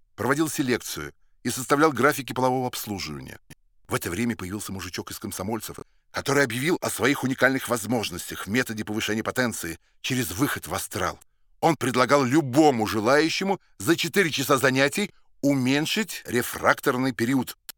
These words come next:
расстояние между половыми актами, вдвое, за четыреста долларов С Ш А. Вот такой школой руководил мой друг. Письма шли, шли фотографии девушек. Он хранил фотографии в багажнике своего «Мустанга» Волжского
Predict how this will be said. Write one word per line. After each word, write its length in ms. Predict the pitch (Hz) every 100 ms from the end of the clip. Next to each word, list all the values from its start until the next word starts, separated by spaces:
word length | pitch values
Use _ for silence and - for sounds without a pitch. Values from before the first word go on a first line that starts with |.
| _ -
расстояние 440 | 76 80 95 113
между 180 | 82 71
половыми 340 | - 76 90
актами, 440 | - - - 65 - _ _ _ _
вдвое, 800 | - 85 - 87 104 139 92 98 95 _ - -
за 180 | - 131
четыреста 540 | 139 - 139 160 -
долларов 460 | 147 120 127 127 131
С 60 | -
Ш 140 | -
А. 140 | 98 - _ _
Вот 160 | - -
такой 220 | - -
школой 340 | 180 - 180 185
руководил 360 | - 107 127
мой 120 | 135
друг. 400 | 110 87 - - _ _ -
Письма 260 | 170 190
шли, 360 | 202 120 110 127 _ _ _
шли 280 | - 135 143
фотографии 460 | - 135 113 123 151
девушек. 600 | 107 90 82 - - - - _ _ _ _ -
Он 120 | 143
хранил 280 | 135 117 110
фотографии 460 | 104 104 101 92 90
в 40 |
багажнике 540 | 87 120 143 104 104
своего 320 | 101 95 95 85
«Мустанга» 800 | 85 - - 151 143 117 113 98 - - -
Волжского 720 | 127 110 - - - 92 95